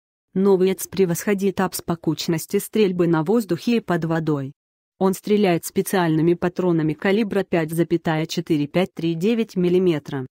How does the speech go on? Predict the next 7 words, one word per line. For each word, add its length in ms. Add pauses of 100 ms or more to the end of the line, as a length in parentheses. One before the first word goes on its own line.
(160)
что 240
делает 440
его 260
грозным 480
оружием 520
на 100
суше. 480